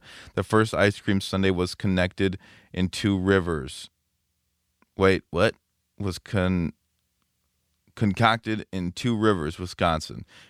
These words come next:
in ni-, in eighteen eighty-one. Okay, <laughs> not connected, concocted in Two Rivers,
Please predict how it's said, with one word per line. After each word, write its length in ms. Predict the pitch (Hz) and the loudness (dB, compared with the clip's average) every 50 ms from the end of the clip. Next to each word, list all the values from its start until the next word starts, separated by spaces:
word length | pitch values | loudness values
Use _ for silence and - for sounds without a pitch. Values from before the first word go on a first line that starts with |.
| _ - | _ -6
in 120 | 87 87 | -4 0
ni-, 180 | 80 85 92 - _ _ - | 0 0 0 -2 _ _ -6
in 140 | 95 85 - | -4 -4 -2
eighteen 380 | 82 104 98 - - 104 92 85 | -2 -2 -2 -2 -4 -4 -2 0
eighty-one. 500 | 80 80 73 69 65 64 58 55 52 - _ _ _ _ _ _ - 95 | 0 -2 -2 -4 -4 -6 -10 -12 -14 -18 _ _ _ _ _ _ -6 -4
Okay, 320 | 101 - 113 87 64 60 - - - | 0 2 2 2 2 0 -8 -14 -18
<laughs> 160 | - - - | -18 -8 -2
not 160 | - 101 107 - | 0 0 0 0
connected, 580 | - 135 127 127 120 110 - - 82 78 73 - - - - _ _ - | 0 2 4 4 2 2 0 -2 -4 -4 -6 -8 -18 -20 -20 _ _ -8
concocted 640 | - 104 90 - 113 107 104 104 92 - 73 65 | -6 -6 -4 -2 0 2 2 0 -2 -6 -12 -12
in 120 | 76 78 78 | -10 -10 -10
Two 180 | - - 90 | -8 -8 -6
Rivers, 420 | 82 78 76 69 76 76 73 - | -4 -4 -4 -4 -6 -6 -8 -8